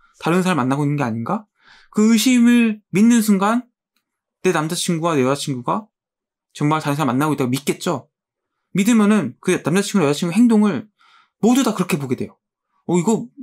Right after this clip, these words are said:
다른 사람 생겨서 그런 거 아니야? 이거 다른 사람, 다른 여자친구 생겨서 이런 거 아니야? 모두 다 그렇게 생각하게 된다는 거죠. 그래서 여러분들이 믿고 있는 그 자체가 결국은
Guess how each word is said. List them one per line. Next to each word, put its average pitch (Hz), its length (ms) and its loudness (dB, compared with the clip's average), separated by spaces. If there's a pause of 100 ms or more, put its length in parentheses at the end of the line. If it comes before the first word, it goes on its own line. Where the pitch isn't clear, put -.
(240)
다른 160 140 -2
사람 175 120 -2
생겨서 196 220 2
그런 147 120 -2
거 151 80 -2
아니야? 131 240 -6 (1080)
이거 165 300 -4 (240)
다른 170 200 -2
사람, 170 280 0
다른 165 180 0
여자친구 151 260 -2
생겨서 190 240 -2
이런 135 160 -2
거 131 60 -4
아니야? 110 280 -8 (1400)
모두 220 320 2
다 202 120 0
그렇게 139 180 -6
생각하게 143 380 -8
된다는 113 260 -14
거죠. - 260 -20 (840)
그래서 175 420 -2 (420)
여러분들이 226 540 2
믿고 147 300 -2
있는 233 140 4
그 190 80 -4
자체가 220 420 -2
결국은 151 500 -2